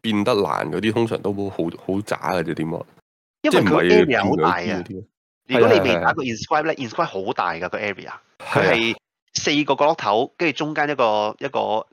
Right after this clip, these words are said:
Speaker 2: 呃，廣場咁樣。其實如果你俾人 carry 嗰個呢，呢個你周圍跑得㗎啦。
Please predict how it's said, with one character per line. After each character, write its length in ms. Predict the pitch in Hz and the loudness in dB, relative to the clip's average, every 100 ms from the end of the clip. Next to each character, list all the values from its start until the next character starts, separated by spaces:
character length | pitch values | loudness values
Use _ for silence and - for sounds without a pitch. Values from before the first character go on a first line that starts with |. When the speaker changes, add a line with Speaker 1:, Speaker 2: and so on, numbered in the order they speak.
| - | -8
Speaker 2:
呃， 200 | 101 95 | -6 -6
廣 260 | - 180 147 | -6 -6 -4
場 160 | - | -4
咁 80 | 87 | -6
樣。 200 | 110 113 - - | -6 -6 -8 -14
其 140 | - 127 | -4 -2
實 180 | 139 110 | -2 -4
如 60 | 101 | 0
果 80 | |
你 60 | 190 | 0
俾 120 | 135 151 | 2 0
人 100 | 117 | -2
carry 440 | - 143 143 92 | -2 0 0 -2
嗰 20 | 113 | -4
個 120 | 107 | -2
呢， 100 | 110 | -2
呢 100 | 151 | -2
個 60 | |
你 80 | 117 | -2
周 100 | 110 | 0
圍 100 | 107 | -2
跑 220 | - 85 90 | -4 -8 -6
得 100 | 101 | -8
㗎 80 | |
啦。 100 | 87 | -10